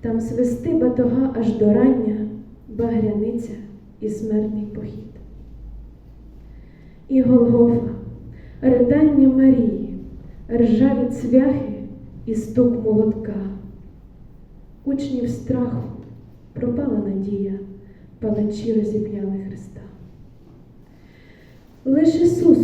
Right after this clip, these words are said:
у майбутнє дивився, із Христа, хоч і кров'ю стікав, бачив він, що маяк засвітився, що суперник цю битву програв.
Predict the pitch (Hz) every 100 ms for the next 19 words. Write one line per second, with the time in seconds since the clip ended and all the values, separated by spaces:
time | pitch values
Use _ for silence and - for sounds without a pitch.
0 | 220 220 220 220 220 240 240 208 208 196
1 | 190 - 190 190 196 - - - - 233
2 | 233 247 233 226 - 254 247 240 - -
3 | 240 247 269 269 277 - 214 - 214 220
4 | 233 240 240 - - - - - - -
5 | 311 330 311 302 - 277 302 - - 285
6 | 285 285 269 214 208 196 202 220 220 226
7 | 196 - - - - - - - - -
8 | 226 226 214 220 247 220 202 202 220 208
9 | 202 202 208 - 208 - - 196